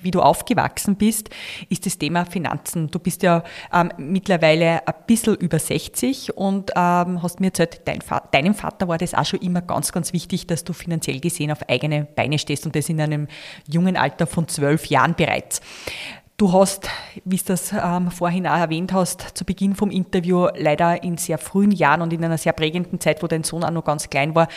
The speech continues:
deinen Ehemann verloren. Und, ähm, eine Sache, die dir, ähm,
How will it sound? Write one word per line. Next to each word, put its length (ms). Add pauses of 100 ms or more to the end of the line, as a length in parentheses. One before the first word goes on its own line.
(160)
deinen 220
Ehemann 540 (120)
verloren. 540 (560)
Und, 540
ähm, 400
eine 200
Sache, 360
die 160
dir, 440
ähm, 380